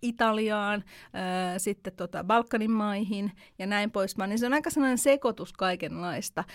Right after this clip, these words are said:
Mut kyllä mä sanoisin, että, että tyypillistä unkarilaista ruokaa on, on nämä pataruuat. Ja just tää turkkilaisten itse asiassa sinne tuoma paprika,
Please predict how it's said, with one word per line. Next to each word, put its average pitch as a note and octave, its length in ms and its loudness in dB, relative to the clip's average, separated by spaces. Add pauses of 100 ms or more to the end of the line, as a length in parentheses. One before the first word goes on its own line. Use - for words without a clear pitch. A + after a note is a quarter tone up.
(160)
Mut G3+ 140 -8
kyllä A#3 180 0
mä C4 60 2
sanoisin, C#4 460 2
että, A3 260 -2 (220)
että G#3+ 200 -8
tyypillistä A3 560 0
unkarilaista F#3+ 480 -2
ruokaa - 380 -4
on, C#3 200 -6
on - 120 -8
nämä - 200 -8
pataruuat. C4+ 580 0 (420)
Ja F#3+ 60 0
just G3+ 260 -2
tää G3 240 2 (160)
turkkilaisten F#3+ 600 -2
itse F#3 220 -8
asiassa - 140 -8
sinne F3+ 280 -4
tuoma F3 280 -8
paprika, C4+ 500 -2